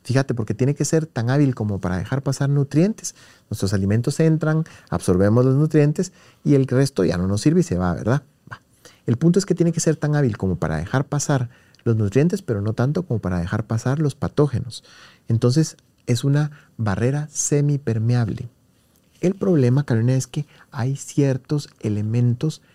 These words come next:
que hacen que esa permeabilidad se pierda. Y cuando se pierde esa permeabilidad, lastimosamente se dan estados de inflama-, de inflamación crónicos de bajo grado. Y actualmente sabemos directamente que esa inflamación crónica de bajo grado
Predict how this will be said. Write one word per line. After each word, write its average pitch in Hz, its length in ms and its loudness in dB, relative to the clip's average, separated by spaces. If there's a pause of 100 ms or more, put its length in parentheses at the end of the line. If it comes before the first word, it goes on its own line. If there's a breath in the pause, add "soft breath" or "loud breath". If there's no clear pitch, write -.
(200 soft breath)
que 98 120 -2
hacen 113 320 -2
que 113 120 -2
esa 123 180 -4
permeabilidad 92 680 -2
se - 160 -4
pierda. 131 560 2 (720)
Y 117 100 0
cuando 98 300 -4
se 90 180 -4
pierde 143 500 0
esa 139 180 -6
permeabilidad, 131 880 -2 (500 soft breath)
lastimosamente 123 960 0
se 113 120 -4
dan 107 280 0 (360 soft breath)
estados 107 560 -2
de 113 80 -4
inflama-, 95 440 -4 (280)
de 104 120 -2
inflamación 98 600 -2
crónicos 160 640 -2 (380 soft breath)
de 110 140 0
bajo 101 380 -2
grado. 127 380 0 (380 soft breath)
Y - 60 -2
actualmente 127 480 0
sabemos 117 380 0
directamente 123 600 2
que - 120 2
esa 120 140 0
inflamación 123 540 0
crónica 151 420 0
de 110 60 2
bajo 127 260 0
grado 170 320 0